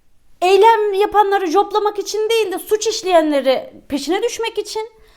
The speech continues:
Savcılık var. Cumhurbaşkanına hakaret edenlerin peşine düşmek yerine bu vahşilerin, bu canilerin pe-, peşine düşüp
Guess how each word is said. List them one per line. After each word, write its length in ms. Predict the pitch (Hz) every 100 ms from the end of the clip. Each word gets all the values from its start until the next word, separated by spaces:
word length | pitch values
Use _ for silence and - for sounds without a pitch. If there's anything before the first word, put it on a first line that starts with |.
| - - - _
Savcılık 680 | - - 392 381 427 466 440
var. 240 | 440 440 - _ _ -
Cumhurbaşkanına 760 | 370 427 427 427 - 427 403 359
hakaret 360 | 370 381 392
edenlerin 420 | 381 392 370 370
peşine 340 | 359 359 381 294
düşmek 420 | 339 349 403 -
yerine 420 | 381 349 330 339 - - - _ _ _ _ _ _ _ _ _ _ _ _ _ _ _ _ _ _ _ _ _ _ _ -
bu 680 | 269 240 247 466 494 339 302
vahşilerin, 800 | 330 339 - 381 370 415 381 269
bu 120 | 403
canilerin 600 | 359 330 294 254 247 233
pe-, 460 | 220 311 - 214 233
peşine 400 | 294 - 370 330
düşüp 340 | - 339 -